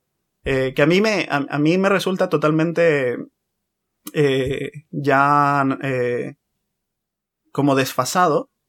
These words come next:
que en todos los vídeos en los que se acusa a Pat Patterson se dice, "Sí, eh", ya no se habla de abuso sexual, sino que se habla de abuso homosexual, porque Pat,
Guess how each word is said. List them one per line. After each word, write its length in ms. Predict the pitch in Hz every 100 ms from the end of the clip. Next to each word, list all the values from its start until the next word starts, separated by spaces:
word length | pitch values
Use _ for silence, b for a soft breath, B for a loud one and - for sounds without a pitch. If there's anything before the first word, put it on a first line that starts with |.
| -
que 360 | 151 131 123 135
en 180 | 135 135
todos 280 | 151 160
los 200 | 165 165
vídeos 340 | 160 160 165 156
en 80 | 139
los 100 | -
que 80 |
se 100 | 143
acusa 240 | - 147 160
a 20 |
Pat 160 | 143 151
Patterson 340 | 151 160 151
se 140 | 147
dice, 240 | 135 143 131
"Sí, 420 | - 214 175 139
eh", 480 | 127 135 135 - - _ _ _
ya 260 | 131 135 147
no 240 | 156 165
se 100 | 165
habla 180 | 190 196
de 200 | 185 165
abuso 260 | 147 160 175
sexual, 320 | 156 - 196
sino 180 | 156 143
que 80 | 160
se 120 | 151
habla 160 | 165
de 80 | 156
abuso 320 | 131 151 -
homosexual, 680 | - 165 151 151 - 139 131 -
porque 220 | 143 -
Pat, 260 | 139 147